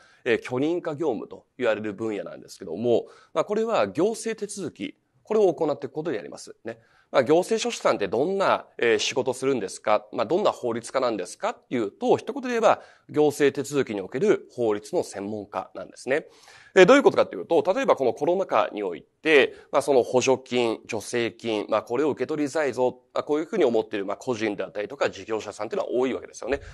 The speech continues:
で、そういったような、えー、各種申請、届け出、まあ、こういったものをちゃんと書類を、えー、揃えなければいけません。添付書類をしっかりと添えてという形で出さない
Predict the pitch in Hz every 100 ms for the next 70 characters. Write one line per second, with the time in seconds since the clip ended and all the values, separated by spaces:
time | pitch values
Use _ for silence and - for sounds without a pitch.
0 | - - _ 185 - 214 208 220 214 180
1 | 110 120 147 - - 143 120 - 165 -
2 | - 196 - - 135 120 - - 120 113
3 | - 123 117 107 107 104 98 - _ -
4 | 160 175 170 180 190 190 127 - 170 165
5 | - 170 170 214 214 190 - _ - 156
6 | 139 160 170 117 143 131 92 104 95 -
7 | 98 - 147 135 131 135 127 139 110 107
8 | - 190 - - - 107 - - 180 -
9 | - 101 101 190 190 98 98 95 165 104
10 | 92 120 98